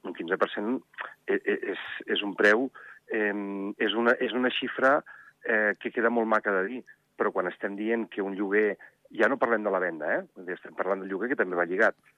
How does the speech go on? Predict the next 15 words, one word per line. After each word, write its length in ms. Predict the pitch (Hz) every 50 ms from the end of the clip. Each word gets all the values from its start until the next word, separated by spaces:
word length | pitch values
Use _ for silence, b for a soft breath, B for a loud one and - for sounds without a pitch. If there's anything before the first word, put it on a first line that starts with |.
| _ _
Quan 160 | - 107 92 101
un, 320 | 101 104 104 104 107 101
quan 300 | - - 95 87 92 98
un 300 | 98 101 104 101 101 104 -
pis 160 | - 107 98 95
de 80 | 98 92
lloguer 220 | 101 101 107 113 98
valia 460 | 92 90 92 98 95 98 95 95 95 95 -
set-cents 340 | - - - 104 101 90 107
euros 160 | 107 95 85
i 80 | 95
ara 80 | 90 95
val 160 | 92 95 98
mil 160 | 101 98 92
cinc-cents, 460 | - 107 98 87 - 107 101 113 117